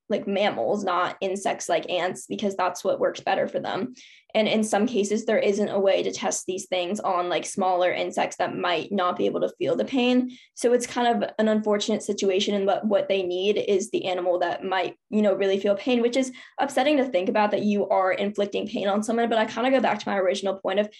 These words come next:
I do think that a human life should be valued over an animal's life.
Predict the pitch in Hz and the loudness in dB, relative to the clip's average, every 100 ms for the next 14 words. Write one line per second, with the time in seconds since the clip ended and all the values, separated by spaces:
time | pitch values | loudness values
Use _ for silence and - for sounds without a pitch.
0 | - _ _ 220 214 - 208 214 247 254 | -20 _ _ 0 0 0 0 2 4 2
1 | - - 196 208 196 214 190 185 196 196 | 0 -2 0 2 2 2 0 0 2 2
2 | 220 - 208 185 190 175 180 185 180 185 | 0 0 0 0 0 2 2 2 0 0
3 | 185 - 170 190 208 208 208 214 | -2 -2 -2 0 2 2 2 0